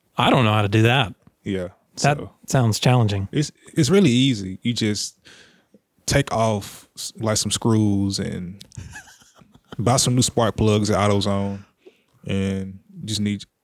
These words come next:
Speaker 2: just, you need, like, like, a ratchet and a socket, and get in there and you get it,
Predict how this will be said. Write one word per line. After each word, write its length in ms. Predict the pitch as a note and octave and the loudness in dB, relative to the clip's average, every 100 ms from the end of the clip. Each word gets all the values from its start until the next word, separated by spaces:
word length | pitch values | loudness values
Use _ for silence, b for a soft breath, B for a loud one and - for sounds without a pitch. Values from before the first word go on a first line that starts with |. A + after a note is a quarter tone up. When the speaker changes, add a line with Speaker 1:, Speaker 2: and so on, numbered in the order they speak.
| _ _ - | _ _ -2
Speaker 2:
just, 300 | A#2+ G2+ - _ _ - | 0 0 -8 _ _ -4
you 100 | A2+ | 0
need, 260 | A2+ G#2+ | 4 4
like, 400 | G2 F#2+ F#2 - - | 4 2 -2 -8 -8
like, 180 | G2+ G2+ | -6 -2
a 60 | G2 | -2
ratchet 440 | G2+ A2 - A2 | 0 2 2 0
and 100 | G2+ | -2
a 40 | G2 | 0
socket, 500 | A#2 G#2 - G#2 - | 0 2 2 0 0
and 440 | E2+ E2 D2 F#2+ b b b b b b _ - | -4 -4 -6 -12 b b b b b b _ -8
get 160 | G#2 A2+ | -2 0
in 80 | A2+ | 2
there 120 | A2 | 0
and 100 | A2+ | 0
you 140 | G#2 G#2 | -2 0
get 240 | G#2 | 2
it, 100 | C#3+ | 2